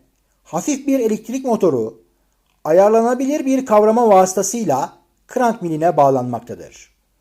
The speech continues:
Sonuç olarak da hemen hemen tüm sürüş koşullarında etkileyici bir kalkış ve hızlanma performansı elde edilebilir. Otomotiv tahrik sistemlerinde kullanılan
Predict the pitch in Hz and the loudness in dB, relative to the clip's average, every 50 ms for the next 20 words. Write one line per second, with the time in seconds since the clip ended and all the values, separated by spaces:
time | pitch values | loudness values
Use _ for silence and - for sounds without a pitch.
0 | _ _ _ _ _ _ - - 262 302 311 302 294 269 233 196 170 - - - | _ _ _ _ _ _ -2 0 0 0 2 2 4 6 6 6 4 2 2 -4
1 | 135 127 120 120 - _ _ _ _ _ - 220 262 277 285 277 214 226 240 226 | -4 -4 -4 -6 -10 _ _ _ _ _ -4 -2 0 2 2 2 0 0 0 2
2 | 214 208 214 202 208 - 277 302 269 - - 247 262 - - 226 202 202 - 165 | 0 0 0 -4 -6 -8 -6 -6 -6 -6 -6 -6 -6 -4 0 0 0 0 -2 -4
3 | 147 139 123 120 110 101 110 120 151 - _ _ _ _ _ _ _ _ _ _ | -2 -2 -2 -2 -4 -8 -10 -10 -10 -12 _ _ _ _ _ _ _ _ _ _
4 | - 202 208 - - 220 240 233 226 185 202 180 185 160 - - - 123 120 - | -6 -6 -6 -6 -4 -2 0 0 0 0 0 2 2 2 2 0 -4 -4 -4 -4
5 | 214 202 - - 175 175 190 208 - - _ _ _ _ _ _ - 180 170 151 | -8 -10 -4 -2 0 0 0 -2 -6 -12 _ _ _ _ _ _ -6 -6 -4 -2
6 | 190 190 190 196 233 233 240 202 175 156 139 147 143 135 135 127 127 127 - - | 0 0 0 2 0 0 0 0 -2 -2 0 -2 -4 -2 -2 -4 -6 -6 -6 -6
7 | 190 214 214 - - 196 180 156 131 139 127 117 110 113 104 104 95 95 - - | -6 -6 -6 -8 -2 0 0 0 2 0 -4 -4 -4 -10 -10 -10 -12 -16 -18 -20
8 | - _ _ _ _ _ _ _ _ _ _ _ _ _ _ _ _ _ _ _ | -20 _ _ _ _ _ _ _ _ _ _ _ _ _ _ _ _ _ _ _
9 | _ - 175 175 220 226 226 247 240 277 330 320 - 277 240 240 262 294 - - | _ -4 -2 2 2 2 2 2 0 -2 -4 0 2 4 4 4 4 2 -2 -8
10 | 311 262 262 - 285 262 240 226 214 208 196 196 196 196 - 175 160 147 139 135 | -8 -4 2 2 4 4 4 2 2 2 2 0 -2 -2 -2 0 0 0 0 0
11 | 123 110 104 104 110 - | -4 -4 -6 -6 -8 -16